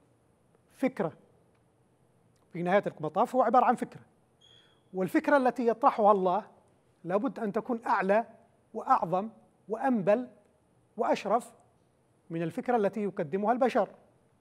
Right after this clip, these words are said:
فكرة العنصرية ليست فكرة راقية ولا نبيلة، بل فكرة حقيرة بكل المقاييس العلمية والعقلية والدينية، مقارنة بال-، ب-، بأفكار بشرية أخرى مثل الديمقراطية مثلًا.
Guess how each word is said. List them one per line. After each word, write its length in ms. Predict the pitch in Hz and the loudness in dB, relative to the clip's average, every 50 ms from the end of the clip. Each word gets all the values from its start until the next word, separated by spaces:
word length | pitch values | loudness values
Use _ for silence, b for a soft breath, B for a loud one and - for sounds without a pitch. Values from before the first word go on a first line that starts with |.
| _ _ _ _ _ _ _ _ _ _ b b b b b b b b b _ | _ _ _ _ _ _ _ _ _ _ b b b b b b b b b _
فكرة 320 | - 320 320 - 311 285 - | -6 -6 0 2 2 2 2
العنصرية 520 | 285 240 247 247 - - 233 247 285 302 | 2 0 0 -2 0 0 0 2 4 4
ليست 320 | 285 302 320 - 285 269 277 | 6 6 6 4 4 -2 -4
فكرة 260 | - 233 - 233 226 | -4 -2 2 2 2
راقية 380 | 208 208 196 180 196 - 175 175 | 4 2 0 0 -2 -6 -6 0
ولا 260 | 185 240 277 277 262 | 4 6 6 6 6
نبيلة، 360 | 220 196 160 175 160 147 143 - _ _ _ | 4 0 -2 -4 -6 -6 -8 -14 _ _ _
بل 100 | 226 233 | -4 -4
فكرة 240 | - 302 - - - | -4 -6 0 0 0
حقيرة 500 | - - 269 262 - 254 208 165 143 - - - _ _ _ _ _ _ _ _ | 4 4 2 4 4 2 0 0 0 -6 -14 -20 _ _ _ _ _ _ _ _
بكل 260 | 208 196 - - 285 | -6 0 2 2 2
المقاييس 540 | 269 247 240 233 240 247 240 269 269 196 - | 4 2 2 2 4 2 2 2 0 -2 -4
العلمية 460 | 220 180 196 233 247 262 240 202 190 | -4 -4 -2 -2 -2 -2 0 0 0
والعقلية 560 | 190 190 214 214 226 247 - 262 269 254 220 196 | 0 0 0 0 0 -2 0 -2 -2 0 0 0
والدينية، 580 | 190 220 214 196 226 247 247 254 277 285 285 262 240 - - - - _ _ b b b b b b b - | 0 -2 -4 -2 -4 -2 -2 0 0 0 0 -2 -2 -8 -16 -20 -20 _ _ b b b b b b b -8
مقارنة 420 | 214 220 - 262 262 285 285 269 | -6 2 4 4 4 6 2 2
بال-، 480 | - 262 254 240 226 208 240 208 214 214 | 0 0 0 -2 -4 -6 -8 -8 -8 -8
ب-، 200 | 190 226 226 180 | -8 -8 -8 -6
بأفكار 400 | 240 240 233 - - - 285 277 | -2 -4 -4 -2 0 0 2 2
بشرية 480 | 226 220 - 247 254 269 269 277 - | 2 -2 -2 -2 -4 -2 -4 -4 -4
أخرى 200 | 277 - 269 269 | -6 -2 -2 -2
مثل 140 | 254 226 233 | -2 -2 -6
الديمقراطية 720 | 240 208 202 262 262 247 - 262 262 254 262 254 233 214 | -10 -8 -4 -4 -4 -2 2 2 2 2 2 0 -2 0
مثلًا. 280 | 190 175 175 160 170 | -2 -2 -6 -10 -12